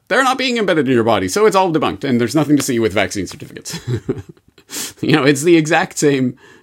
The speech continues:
sort of thing that, uh, that is being used. You will also note how the most fervent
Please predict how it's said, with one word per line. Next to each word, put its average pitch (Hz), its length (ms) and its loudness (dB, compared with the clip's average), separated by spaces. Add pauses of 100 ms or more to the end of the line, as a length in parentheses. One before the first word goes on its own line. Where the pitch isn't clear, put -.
sort 127 240 -2
of 110 120 -4
thing 117 420 -6
that, 101 240 -8
uh, 95 180 -4
that 92 240 -6
is 92 140 -10
being 113 180 0
used. 127 300 2 (260)
You 208 160 0
will 214 120 4
also 254 420 0
note 98 300 0
how 117 340 0 (260)
the 135 80 4
most 156 420 0 (300)
fervent 156 840 -2